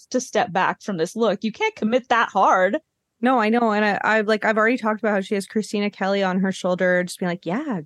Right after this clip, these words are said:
Speaker 2: go hang out with Schwartz. It's great." But, like, it's not all on Christina Kelly. Like, she needs just a friend. Like, all it takes is one friend to be like,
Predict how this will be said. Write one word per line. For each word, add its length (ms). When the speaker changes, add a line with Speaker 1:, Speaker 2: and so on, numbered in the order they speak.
Speaker 2:
go 120
hang 200
out 60
with 80
Schwartz. 400
It's 80
great." 180
But, 80
like, 160
it's 160
not 160
all 200
on 100
Christina 360
Kelly. 380
Like, 160
she 240
needs 220
just 160
a 120
friend. 480
Like, 160
all 100
it 80
takes 220
is 100
one 240
friend 340
to 60
be 100
like, 200